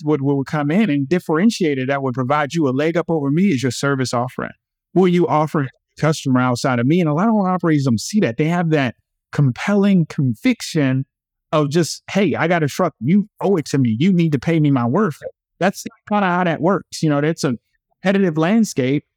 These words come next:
And if you want your customers to buy from you, you gotta provide them with a great product. And that product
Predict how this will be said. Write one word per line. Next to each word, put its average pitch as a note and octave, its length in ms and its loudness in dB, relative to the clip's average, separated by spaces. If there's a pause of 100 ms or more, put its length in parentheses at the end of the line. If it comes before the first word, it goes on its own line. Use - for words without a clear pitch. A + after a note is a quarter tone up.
(240)
And D#3+ 140 0
if D3 100 -2
you E3 100 0
want F#3 180 2
your D#3+ 80 2
customers E3+ 560 -2
to B2 100 -4
buy D#3+ 240 0
from C#3+ 220 -2
you, C3+ 80 2
you C#3 100 0
gotta F3+ 180 0
provide D3 360 -2
them E3+ 100 0
with F3 100 0
a G3+ 60 0
great D3 240 -2
product. G3 460 -4 (300)
And D#3 120 0
that F3+ 140 -2
product E3+ 420 -2